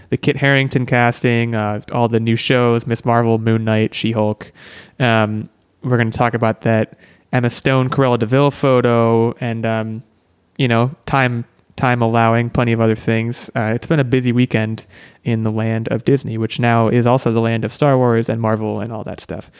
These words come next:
So, um, yeah, let's, let's dive right into it here. And I guess we should probably lead off with, um, I think the biggest thing, which is, um, the new Rise of Skywalker.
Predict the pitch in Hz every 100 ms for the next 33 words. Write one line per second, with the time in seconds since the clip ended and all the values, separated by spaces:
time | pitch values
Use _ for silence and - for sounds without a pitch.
0 | - - - - - 147 139 135 131 127
1 | 123 _ _ _ - 196 202 135 - 147
2 | 147 156 170 151 127 147 - 135 - 127
3 | 120 117 117 120 117 113 - _ _ _
4 | _ - 127 139 139 - 117 - 135 123
5 | 113 117 113 110 107 - 110 101 - -
6 | - _ _ _ _ _ _ _ - 165
7 | 156 - 196 - 143 123 117 113 110 -
8 | 113 110 107 - 110 104 - - 123 107
9 | 107 107 110 _ _ - _ - 123 120
10 | 120 117 117 117 110 - 123 123 - -
11 | -